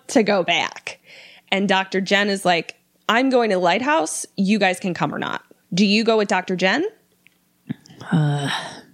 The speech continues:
Speaker 1: And does Nat go with Doctor Jen, or does she go with Gina and Tessa?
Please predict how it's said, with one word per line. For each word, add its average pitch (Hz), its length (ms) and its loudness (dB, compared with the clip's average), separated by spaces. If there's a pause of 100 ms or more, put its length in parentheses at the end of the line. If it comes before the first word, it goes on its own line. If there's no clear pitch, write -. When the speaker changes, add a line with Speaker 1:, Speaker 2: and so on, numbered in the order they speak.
Speaker 1:
And 185 180 0
does 185 140 0
Nat 170 220 0
go 160 120 0
with - 180 -4
Doctor 165 280 -2
Jen, 208 360 0
or 190 100 2
does 180 140 0
she - 140 -4
go - 420 -2
with 165 340 -2
Gina 160 260 -2
and 160 120 -6
Tessa? - 360 -8